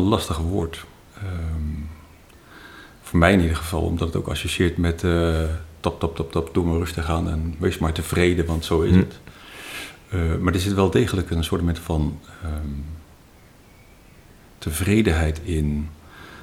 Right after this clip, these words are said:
Speaker 1: het feit dat het precies goed gaat zoals het gaat.
Speaker 2: Ja.
Speaker 1: En, eh, ook als het niet zo, eh, goed gaat,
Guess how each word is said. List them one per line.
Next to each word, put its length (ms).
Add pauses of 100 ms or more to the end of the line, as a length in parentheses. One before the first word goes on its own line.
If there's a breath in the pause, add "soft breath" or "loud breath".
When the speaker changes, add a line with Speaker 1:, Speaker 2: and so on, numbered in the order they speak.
Speaker 1:
het 200
feit 500
dat 400
het 280
precies 360
goed 420
gaat 320
zoals 180
het 100
gaat. 340 (300)
Speaker 2:
Ja. 220 (160)
Speaker 1:
En, 320 (100)
eh, 240
ook 160
als 140
het 120
niet 140
zo, 320 (240)
eh, 120 (920 loud breath)
goed 260
gaat, 300